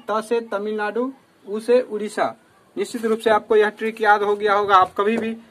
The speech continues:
इससे संबंधित कोई परीक्षा में सवाल आएगा तो आप निश्चित रूप से आप सही बनाएंगे। दोस्तों, यदि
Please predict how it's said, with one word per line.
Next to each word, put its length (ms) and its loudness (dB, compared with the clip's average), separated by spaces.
इससे 240 -2
संबंधित 460 -2
कोई 160 2
परीक्षा 440 -4
में 100 -4
सवाल 460 2
आएगा 340 2
तो 140 -2
आप 120 -2
निश्चित 340 -8
रूप 120 -4
से 120 -6
आप 120 0
सही 220 -2
बनाएंगे। 460 -4
दोस्तों, 440 -2
यदि 320 -6